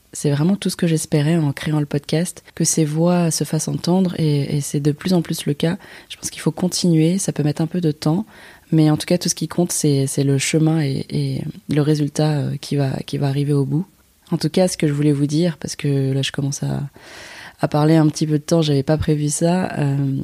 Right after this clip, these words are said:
c'est que quand j'avais lancé le podcast, euh, en deux mille dix-huit, j'étais au milieu d'une reconversion professionnelle.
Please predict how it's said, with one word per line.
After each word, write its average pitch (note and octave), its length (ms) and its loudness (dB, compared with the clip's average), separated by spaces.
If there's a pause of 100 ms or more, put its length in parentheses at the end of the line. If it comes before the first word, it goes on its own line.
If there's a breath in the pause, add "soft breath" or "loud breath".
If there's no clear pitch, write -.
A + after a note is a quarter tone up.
(380 soft breath)
c'est - 60 -20
que D#3 120 0
quand F3+ 140 -2
j'avais D3+ 360 4
lancé D#3+ 280 0
le E3 60 0
podcast, D#3+ 500 -2
euh, C#3 380 -2
en C#3 60 -2
deux D#3 120 2
mille D#3+ 200 2
dix-huit, D#3+ 480 -2
j'étais D3 240 -2
au C#3 180 2
milieu E3+ 300 2
d'une D3+ 180 4
reconversion D3 460 0
professionnelle. D3 720 -2